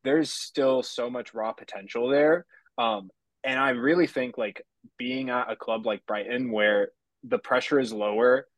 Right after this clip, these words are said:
and, like, the expectation is, like, you're a, a random twenty-year-old, you don't need to be starting every game. Like, we're gonna rotate you. We're gonna give you your time in the space,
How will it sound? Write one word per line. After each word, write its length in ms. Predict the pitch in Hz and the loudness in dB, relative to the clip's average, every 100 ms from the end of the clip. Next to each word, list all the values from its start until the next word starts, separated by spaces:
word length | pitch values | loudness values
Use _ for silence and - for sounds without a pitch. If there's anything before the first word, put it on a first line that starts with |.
| _ _ | _ _
and, 140 | 120 117 | -10 -8
like, 220 | 107 - | -8 -8
the 240 | 104 113 117 | -4 -2 0
expectation 800 | 120 - 117 - 113 113 120 107 | -2 -2 -2 -2 -4 -4 -6 -6
is, 540 | 104 104 104 101 - - _ _ | -2 0 0 -4 -8 -12 _ _
like, 260 | 107 95 - _ _ _ _ _ _ _ | -2 -2 -4 _ _ _ _ _ _ _
you're 360 | 110 110 113 110 101 - - | -6 0 2 2 -2 -10 -8
a, 60 | 117 | -4
a 40 | |
random 380 | 110 113 110 110 | 0 0 0 -4
twenty-year-old, 800 | - 110 113 120 123 127 120 107 | -4 -4 -2 2 6 6 4 0
you 80 | 110 | -6
don't 160 | 113 | -6
need 160 | 110 110 | -8 -8
to 80 | 98 - _ | -10 -14 _
be 220 | 110 104 - _ _ | -8 -8 -10 _ _
starting 400 | - 110 107 107 | -2 2 2 2
every 200 | 107 107 | 0 0
game. 300 | 98 104 113 | 2 0 0
Like, 180 | 104 101 | -4 -4
we're 100 | 110 | -2
gonna 220 | 110 113 | 0 0
rotate 420 | 101 98 - 110 | 0 -2 -2 -4
you. 160 | 113 117 | -2 -2
We're 160 | 104 | -2
gonna 180 | 101 107 | -2 -4
give 160 | 104 107 | -2 -2
you 80 | 107 | 0
your 100 | 104 | -2
time 300 | 101 101 104 | -2 -4 -6
in 60 | |
the 80 | 98 | -8
space, 500 | - 101 101 127 - | -4 0 2 0 -6